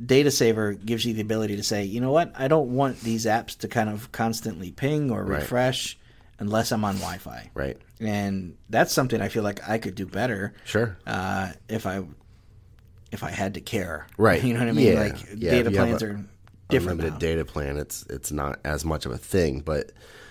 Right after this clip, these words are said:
Speaker 2: back then it was very much a, "I'm out of,
Speaker 1: There's
Speaker 2: I'm out of my data already? What happened?"
Speaker 1: Yeah.
Speaker 2: It's like,
Speaker 1: There's
Speaker 2: well
Speaker 1: four of us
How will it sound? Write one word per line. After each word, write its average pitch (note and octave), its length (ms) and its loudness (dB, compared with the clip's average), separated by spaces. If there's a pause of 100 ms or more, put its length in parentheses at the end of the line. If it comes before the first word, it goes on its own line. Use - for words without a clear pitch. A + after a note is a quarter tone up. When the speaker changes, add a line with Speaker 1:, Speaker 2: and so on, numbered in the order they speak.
(160)
Speaker 2:
back F#2 220 2
then E2+ 180 2
it - 140 -4
was C#2+ 460 -6 (100)
very D#2 340 0
much D2 320 -2
a, C#2+ 300 -2 (1040)
"I'm F#2+ 160 -8
out B2 100 -2
of, F#2 100 -4 (680)
Speaker 1:
There's A#2 180 2
Speaker 2:
I'm A#2+ 60 2
out A#2+ 80 2
of A2+ 60 0
my G2 100 0
data F2+ 300 0
already? F2 340 2
What A#2+ 160 2
happened?" D2 480 -2
Speaker 1:
Yeah. G2+ 300 2
Speaker 2:
It's - 120 -12
like, E2+ 140 -4
Speaker 1:
There's A#2 180 2
Speaker 2:
well F2+ 100 2
Speaker 1:
four D#3+ 220 10
of B2+ 100 4
us A#2 420 0